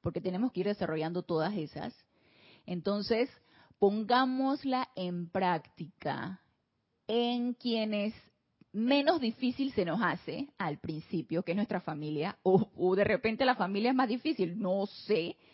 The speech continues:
Yo <laughs> pienso, yo pienso que en la familia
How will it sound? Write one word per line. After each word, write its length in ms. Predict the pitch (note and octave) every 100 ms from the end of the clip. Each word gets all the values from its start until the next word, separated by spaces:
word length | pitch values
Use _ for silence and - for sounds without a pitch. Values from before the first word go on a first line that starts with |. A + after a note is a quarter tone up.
| - - -
Yo 140 | G3+ G3+
<laughs> 20 |
pienso, 460 | G#4 - A3 - E4+ - - D5 -
yo 140 | G#3+ G#3+
pienso 360 | B3 B3 C#4
que 200 | B3+ A3 -
en 140 | A#3
la 100 | G#3+
familia 600 | G#3 G3 G#3+ A3+ B3+ D#3